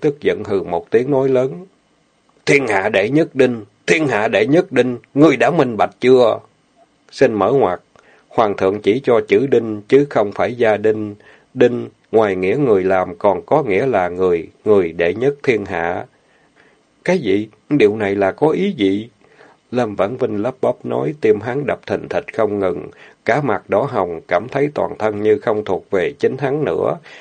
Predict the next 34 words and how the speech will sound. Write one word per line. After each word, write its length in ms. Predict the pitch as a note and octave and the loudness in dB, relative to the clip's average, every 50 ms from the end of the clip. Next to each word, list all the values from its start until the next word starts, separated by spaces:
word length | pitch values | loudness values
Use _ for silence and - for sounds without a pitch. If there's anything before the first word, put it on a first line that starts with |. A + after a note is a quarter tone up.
| - _ | -20 _
"Ê, 160 | - G2 G#2+ | -2 2 2
điên 320 | A2 A2+ G#2+ A2+ A#2 A2+ A#2 | 2 2 0 -2 -2 -2 2
rồi, 240 | G#2 G#2 F#2+ G2 F#2+ | 2 4 4 4 2
điên 200 | G#2+ A#2+ C3 C3 | 2 -2 0 2
rồi, 280 | G#2+ G2 G#2+ A2 A2 G2+ | 4 4 4 2 2 2
lão 180 | G2 G#2 G#2+ | 2 2 2
hoàng 260 | F#2+ F2 B2 G2+ G2+ | 0 0 -2 0 0
đế 160 | G2+ B2 - - | 0 0 0 2
điên 220 | - C#3 C#3 D3 | 2 0 0 2
rồi." 480 | C#3 G#3 F#2 F3+ B2 B2+ A#2+ G#2+ F#2+ F#2+ - _ _ _ _ _ _ _ _ _ _ _ _ _ _ _ _ _ _ _ _ | 0 2 2 2 0 -2 -4 -8 -10 -12 -16 _ _ _ _ _ _ _ _ _ _ _ _ _ _ _ _ _ _ _ _
"Trong 200 | - B2 B2 A#2+ | 0 0 2 2
lòng 220 | A2 F#2 F2 F#2 | 2 2 2 4
ngươi 140 | G#2 A2+ A#2 | 4 4 4
nghĩ 180 | G#2+ G2+ G#2 - | 4 2 0 2
cái 180 | - D#3+ D3 | 2 0 0
gì 240 | C3+ G#2+ F#2+ F2+ D#2+ _ _ _ _ | 0 -2 -4 -6 -6 _ _ _ _
thì 180 | - A2 G#2 F#2+ - | 2 2 2 0 -2
chính 180 | - D3+ F3 G3 | -2 0 2 2
là 180 | E3 A#2+ F2 - | 2 2 2 2
ý 140 | A2+ B2+ D3 | 0 0 0
đó." 380 | D3 D3+ C#3+ E3 F3+ E3+ C#3+ - _ _ _ _ _ _ _ _ _ _ _ _ _ _ _ _ | 2 2 2 2 2 0 -2 -8 _ _ _ _ _ _ _ _ _ _ _ _ _ _ _ _
Lão 220 | G#2 G#2 G2 B2 | -2 -2 0 0
hoàng 260 | B2+ A#2+ G#2 F2 - G2+ | 0 0 0 0 -2 -4
đế 160 | F#2 G#2+ C#3 | -2 -2 -2
sau 240 | C#3 - A2 G#2+ G#2 | -2 -2 -4 -4 -2
khi 220 | - - A2 G#2+ G2+ | -2 -4 -4 -2 -2
ho 160 | - A2+ G#2+ | -2 -2 -2
nhẹ 240 | G2 F#2 E2+ E2+ F2+ | 0 0 -2 -4 -4
mấy 260 | G2 G#2+ A2+ B2+ C3 C3 | -4 -4 -6 -6 -6 -4
tiếng, 240 | - B2 B2 C3+ B2 | -4 -4 -4 -4 -6
sắc 280 | - - D3 C#3+ - | -6 -6 -6 -6 -4
mặt 160 | A2 G2 - - _ | -6 -6 -6 -8 _
trắng 240 | - - C3+ C#3+ C#3+ | -8 -6 -6 -4 -2
bệch 160 | G#2 F2+ F2 | -2 -2 -2